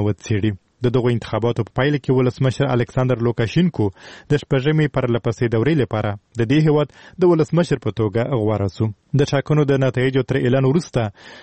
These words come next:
د بیلاروس په بېلابېلو سیمو کې د لوکاشینکو پر ضد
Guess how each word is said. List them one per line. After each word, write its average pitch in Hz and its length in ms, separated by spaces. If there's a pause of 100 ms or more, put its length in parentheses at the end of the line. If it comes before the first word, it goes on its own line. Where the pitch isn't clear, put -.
(160)
د 147 160
بیلاروس 151 340
په 151 120
بېلابېلو 135 440
سیمو 156 320
کې 107 140 (260)
د 113 160
لوکاشینکو 147 640
پر 139 160
ضد 143 180